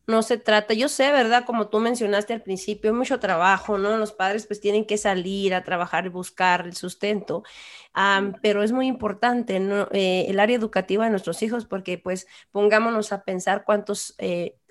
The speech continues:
Speaker 1: horas ellos permanecen dentro de la escuela. Y nosotros no debemos de ignorar, este, los movimientos que ellos tienen o la forma de aprendizaje,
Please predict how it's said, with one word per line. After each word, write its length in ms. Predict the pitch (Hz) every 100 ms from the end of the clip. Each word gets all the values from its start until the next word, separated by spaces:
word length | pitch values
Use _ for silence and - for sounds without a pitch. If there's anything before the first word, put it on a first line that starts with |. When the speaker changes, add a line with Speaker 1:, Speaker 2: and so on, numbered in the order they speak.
| -
Speaker 1:
horas 440 | 208 254 233 190
ellos 220 | 196 214
permanecen 680 | 208 185 185 175 185 185 196
dentro 300 | 190 190 196
de 100 | 185
la 100 | 165
escuela. 640 | 160 - - 214 190 139 - - - - _
Y 200 | - 190
nosotros 380 | 190 185 - 247
no 140 | 233 226
debemos 320 | 220 233 220
de 80 | 214
ignorar, 680 | 190 180 190 196 190 175 -
este, 600 | 175 170 165 175 170 -
los 260 | 180 180 180
movimientos 540 | 180 175 185 185 190
que 80 | 180
ellos 200 | 180 -
tienen 320 | 202 190 180
o 60 | 170
la 100 | 165
forma 300 | 170 202 233
de 60 | 226
aprendizaje, 800 | - 175 170 - 202 202 277